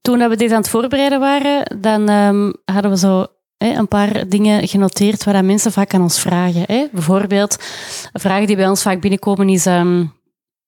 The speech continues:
"Ik wil assertiever worden als leider", bijvoorbeeld. Ehm, of, "Ik vind dat ik sterker moet worden in mijn rol als leider." Of, "Mijn baas verwacht van mij dat ik, ehm, een ander soort leiderschap hanteer", hè,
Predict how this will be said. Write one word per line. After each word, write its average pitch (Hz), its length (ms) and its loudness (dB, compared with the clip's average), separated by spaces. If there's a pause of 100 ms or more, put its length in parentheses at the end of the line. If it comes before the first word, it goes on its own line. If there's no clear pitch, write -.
(180)
"Ik - 160 -2
wil 233 160 0
assertiever 208 520 0
worden 185 280 -2
als 202 220 -2
leider", 202 520 -4
bijvoorbeeld. 208 760 -6
Ehm, 196 640 -2 (120)
of, - 400 -4
"Ik 214 240 -4
vind 214 540 -2
dat 202 140 0
ik 208 100 -4
sterker 220 500 -4
moet 196 160 -2
worden 196 480 2 (340)
in 208 280 2
mijn 196 240 4
rol 190 260 0
als - 220 -4
leider." 190 520 0
Of, - 180 -4
"Mijn 202 220 2
baas 196 280 -4
verwacht 196 560 -2
van 196 200 -2
mij 208 220 0
dat - 220 -6
ik, - 180 -4 (360)
ehm, 196 400 2 (200)
een 220 180 -2
ander 220 280 0
soort 208 320 0
leiderschap 196 600 0
hanteer", 190 560 2
hè, 233 60 -6